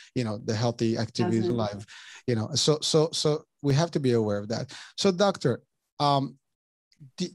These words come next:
Speaker 1: the people can reach out to you or to
Speaker 2: Yep.
Speaker 1: your, to your, to your, to your team,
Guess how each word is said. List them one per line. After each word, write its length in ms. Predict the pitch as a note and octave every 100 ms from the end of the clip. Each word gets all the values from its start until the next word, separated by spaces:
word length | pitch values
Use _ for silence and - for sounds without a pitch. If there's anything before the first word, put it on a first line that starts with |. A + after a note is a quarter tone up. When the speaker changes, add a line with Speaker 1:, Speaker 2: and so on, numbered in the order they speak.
| D3
Speaker 1:
the 100 | D3
people 400 | E3+ G#3+ A3+ G3+
can 200 | - D3
reach 200 | D3+ E3+
out 140 | D#3+
to 100 | -
you 220 | B2+ B2 - _ _ _ -
or 120 | B2+
to 60 | A3
Speaker 2:
Yep. 80 | B2
Speaker 1:
your, 180 | B2+
to 140 | B2 C#3
your, 140 | C3
to 100 | B2 B2+
your, 160 | C3
to 180 | A#2 -
your 80 | C3
team, 320 | - G2+ A#2+